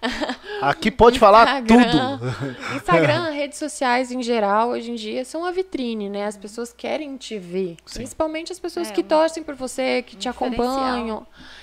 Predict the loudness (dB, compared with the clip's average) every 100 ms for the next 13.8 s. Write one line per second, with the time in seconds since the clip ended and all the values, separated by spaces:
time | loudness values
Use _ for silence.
0 | -14 -12 -6 -6 -6 -8 -10 -12 -12 -12
1 | -12 -10 -10 -10 -4 -2 -2 -6 -6 -4
2 | -4 -6 -6 -8 -6 -8 -8 -8 -8 -8
3 | -8 -6 -8 -6 -4 -4 -4 -4 -6 -10
4 | -20 -20 -20 _ -2 -2 0 2 2 0
5 | -4 -8 -8 -10 -12 -8 -8 -6 -4 -4
6 | -6 -6 -6 -6 -8 -8 -4 -6 -4 -2
7 | -2 -2 -2 -4 -8 -14 -12 -10 -10 -8
8 | -8 -8 -10 -14 -8 -6 -4 -8 -8 -8
9 | -4 -2 -4 -6 -8 -8 -10 -10 -10 -10
10 | -10 -10 -10 -6 -6 -2 -2 -2 -4 -4
11 | -6 -10 -18 _ -20 _ -10 -10 -4 -2
12 | -2 -6 -12 -14 -12 -10 -8 -6 -6 -8
13 | -10 -8 -8 -8 -8 -10 -10 -12